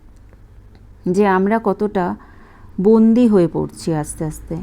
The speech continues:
আমাদের মনের স্বাধীনতা, মননের যে স্বাধীনতা আমাদের,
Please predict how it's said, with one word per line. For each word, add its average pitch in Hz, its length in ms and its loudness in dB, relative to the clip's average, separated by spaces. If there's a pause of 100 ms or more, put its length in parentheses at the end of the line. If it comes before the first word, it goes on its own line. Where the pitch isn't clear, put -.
(120)
আমাদের 196 440 0 (520)
মনের 208 380 4
স্বাধীনতা, 160 880 -4 (1200)
মননের 196 1120 0
যে 196 160 0
স্বাধীনতা 180 720 0
আমাদের, 156 380 -6